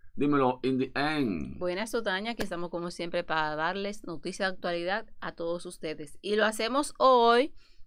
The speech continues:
Speaker 2: con el papá de los views, con el papá controversia. Totaña, ¿qué está pasando con Alofoque y Luisín Jiménez?
Speaker 1: Mira, tú sabes que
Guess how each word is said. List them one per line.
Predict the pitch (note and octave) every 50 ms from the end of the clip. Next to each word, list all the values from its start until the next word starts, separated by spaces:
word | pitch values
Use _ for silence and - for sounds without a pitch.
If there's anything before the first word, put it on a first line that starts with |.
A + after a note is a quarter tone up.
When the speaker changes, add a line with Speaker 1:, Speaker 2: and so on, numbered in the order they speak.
| _ - - -
Speaker 2:
con | - - G3 G3 F#3+ F#3
el | F#3+ F#3 F3+
papá | - - F#3 F3+ - - G3 G#3+ B3 C#4+ F4+ - - - - - - - - - - - - _ -
de | - F3 F3+ F3+
los | F#3 F#3 - -
views, | - F#3+ F3+ E3+
con | - F#3+ F#3+
el | F#3+ F#3+
papá | G3 F#3 F#3 G#3 G#3 G#3+
controversia. | A3+ A#3 A#3 A3+ A3 G#3+ G3 F3+ D#3+ F3 E3+ D3+ - E3+ F3
Totaña, | G3 G#3 G3+ B3+ A#3+ A#3+ A#3 A3 G#3+
¿qué | A#3+
está | C#4 C#4 C#4 B3+
pasando | B3 B3+ B3 B3 G#3+ A3+ A3+ A3+ A3 G#3+
con | - G#3+ G#3 F#3+ F#3 E3+ - - - - - -
Alofoque | G#3 G#3+ G#3 G3+ - A#3 A#3+ C4+ D4 D4 - D4+ E4 F4+ - - - - - _ - - - - - - - - - -
y | G3 G#3 G3+ G3 G3 F#3 F#3 F3+
Luisín | F3 F#3+ G#3 G#3 - - G#3 G#3 G#3+ A3 A3 B3+
Jiménez? | C#4+ G3 F#3 D#3+ D#3 D3+ C#3 - D#3+ - - - - - - - - - - -
Speaker 1:
Mira, | - A#2 B2 C3 C3 -
tú | D3
sabes | D3 - E3 E3 E3 D#3+ -
que | - D#3 C#3+ C3+ C3+ B2+ A#2+ A2+ A2 G#2+ F#2+ - - -